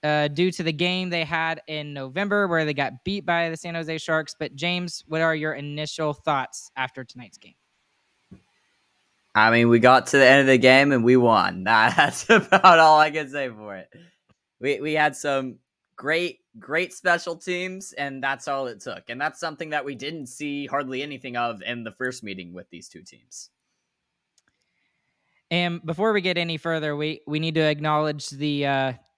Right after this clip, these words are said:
Speaker 1: unfortunate news that was mentioned several times in the Dallas Stars broadcast tonight. But unfortunately, the Dallas Stars lost a member of their family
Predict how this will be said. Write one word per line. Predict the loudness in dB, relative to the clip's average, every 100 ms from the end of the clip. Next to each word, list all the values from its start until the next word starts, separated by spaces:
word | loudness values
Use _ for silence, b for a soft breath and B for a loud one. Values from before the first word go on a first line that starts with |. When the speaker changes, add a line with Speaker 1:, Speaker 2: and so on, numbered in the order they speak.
| _
Speaker 1:
unfortunate | -6 -2 -2 -2 -4 -6
news | -2 -2 -2 -6
that | -6
was | -6 -4
mentioned | -6 -6 -4
several | -2 -2
times | -2 -4 -4 -6 -10 -14 -10
in | -8 -6 -8
the | -4
Dallas | -4 -4
Stars | -6 -8
broadcast | -4 -4 -4 -6 -8 -8
tonight. | -10 -12 -10
But | -8 -6
unfortunately, | -6 -4 -4 -4 -6 -6 -4
the | -2
Dallas | -2 -2 -4
Stars | -4 -4 -4
lost | -6 -6 -6
a |
member | -4 -2 0 -2
of | -2
their | -6
family | -4 -4 -4 -6 -6